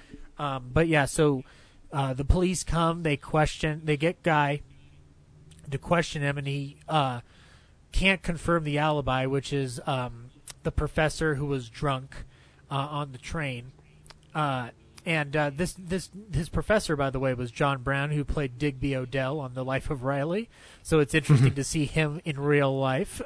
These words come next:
Speaker 1: <laughs> Um,
Speaker 2: Right.
Speaker 1: uh, and, uh, the, the police can't arrest Guy yet, though. Um, they assigned, uh, they assigned people to shadow him essentially throughout,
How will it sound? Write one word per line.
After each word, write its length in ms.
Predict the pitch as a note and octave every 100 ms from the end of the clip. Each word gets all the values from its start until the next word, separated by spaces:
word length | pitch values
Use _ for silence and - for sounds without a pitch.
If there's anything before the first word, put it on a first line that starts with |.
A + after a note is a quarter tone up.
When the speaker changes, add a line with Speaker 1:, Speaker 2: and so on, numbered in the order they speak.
| G3+
Speaker 1:
<laughs> 100 | -
Um, 380 | E3+ E3 D3+ - - - -
Speaker 2:
Right. 300 | A2 A#2 G#2+
Speaker 1:
uh, 300 | E3+ D#3+ C#3 C3 - _ _ -
and, 260 | D#3+ D3+
uh, 260 | D3+ C#3+ C#3 D3
the, 120 | D#3+ G#3 F#3
the 140 | D#3
police 420 | - F3+ A3 - -
can't 360 | - G3+ F#3+ E3+
arrest 420 | D#3+ F3+ A3+ -
Guy 200 | F#3 E3
yet, 340 | D#3+ D3+ D3 -
though. 400 | D#3 C#3+ C#3+ D3
Um, 300 | C#3+ C3+ C3 C3
they 140 | D3+
assigned, 500 | C#3 F3+ E3 D3+ C#3+ -
uh, 320 | D3 C3 B2 C3+
they 140 | E3 E3
assigned 540 | D3+ F3+ E3+ E3 D3 -
people 280 | - F3+ D#3
to 80 | C#3
shadow 360 | - D3+ C3
him 180 | B2 A#2+
essentially 560 | A#2+ B2 A2+ - B2 A#2
throughout, 500 | - C#3+ C3+ B2